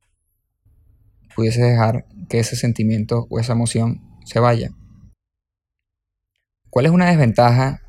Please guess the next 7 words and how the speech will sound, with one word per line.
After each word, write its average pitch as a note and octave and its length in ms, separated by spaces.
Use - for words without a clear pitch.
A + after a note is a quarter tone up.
de A#2 500
la A2+ 100
libertad A2 360
financiera A#2 640
o A2+ 100
la A2+ 80
abundancia? A2 600